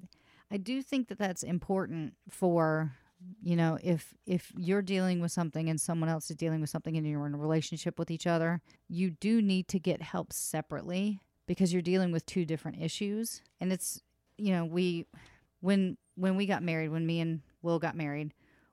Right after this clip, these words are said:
we actually had to go through therapy <laughs> because our church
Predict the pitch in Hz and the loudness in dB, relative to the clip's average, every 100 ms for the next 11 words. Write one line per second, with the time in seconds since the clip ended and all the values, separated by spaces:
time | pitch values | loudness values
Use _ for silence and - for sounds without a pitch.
0 | - 196 233 285 - 196 160 208 196 175 | -2 2 2 0 -2 -8 -4 -4 -2 -2
1 | 180 185 180 - - 180 175 165 156 151 | 2 2 0 -6 -2 2 2 2 0 -4
2 | - _ _ 185 220 208 160 143 - 165 | -12 _ _ 2 4 4 0 -6 -8 -10
3 | - - 190 _ 190 190 180 160 - - | -10 -10 -12 _ -2 2 2 0 -4 -2
4 | 170 - 185 170 - - | -2 0 0 0 -4 -12